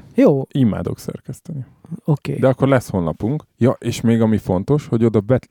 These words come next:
Speaker 2: be lehet tenni ugróhivatkozás, ö,
Speaker 1: Aha.
Speaker 2: ban azokat, amikről itt beszélünk. Tehát most például ezt a cikket, amit átküldtem neked, azt oda be
Speaker 1: Aha.
Speaker 2: lehet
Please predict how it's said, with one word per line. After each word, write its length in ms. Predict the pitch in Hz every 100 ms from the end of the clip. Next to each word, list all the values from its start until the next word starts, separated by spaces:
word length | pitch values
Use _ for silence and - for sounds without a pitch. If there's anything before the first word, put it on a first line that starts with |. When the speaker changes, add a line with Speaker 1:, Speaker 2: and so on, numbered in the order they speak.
| -
Speaker 2:
be 120 | 110
lehet 220 | 104 92
tenni 340 | - 98 95 98 - _ _ _ -
ugróhivatkozás, 1300 | 123 110 101 85 90 90 - - 98 98 95 - - _ _ _ _ _ -
ö, 500 | 92 92 87 85 85 87 -
Speaker 1:
Aha. 120 | 131
Speaker 2:
ban 320 | 95 107 151
azokat, 420 | - 101 98 92 92
amikről 340 | 90 - 92
itt 140 | 87
beszélünk. 540 | - 101 - - 87 101
Tehát 160 | 98
most 260 | 101 101 -
például 500 | 95 85 85 87 87
ezt 180 | 87 -
a 40 |
cikket, 400 | 104 - - -
amit 220 | - - -
átküldtem 480 | 147 - - 117
neked, 260 | 107 98 95
azt 180 | 98 -
oda 120 | 90
be 140 | -
Speaker 1:
Aha. 180 | 90 143
Speaker 2:
lehet 240 | 147 92